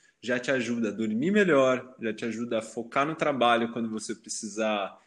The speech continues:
sentar na frente do computador e fazer, ou até quando você tá no meio do caos, assim, e, né, tem gente que tem filho em casa, tem gente que tem, é, que tá vi-,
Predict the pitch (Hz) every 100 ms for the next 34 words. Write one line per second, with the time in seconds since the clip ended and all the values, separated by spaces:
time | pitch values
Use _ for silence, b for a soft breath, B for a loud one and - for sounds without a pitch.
0 | _ - 101 107 113 113 113 110 110 110
1 | 104 107 104 107 104 104 117 104 104 107
2 | 110 b b _ 135 156 160 156 180 180
3 | - - 147 147 143 147 143 143 139 147
4 | 143 - - 120 123 117 101 98 - 135
5 | 143 139 - 113 110 107 104 98 98 117
6 | 92 - _ - - - 95 104 - -
7 | 101 - 117 107 - 104 104 98 95 90
8 | 92 b b _ 98 98 98 - 98 -
9 | 104 101 98 95 - 98 95 92 90 -
10 | - - - 98 95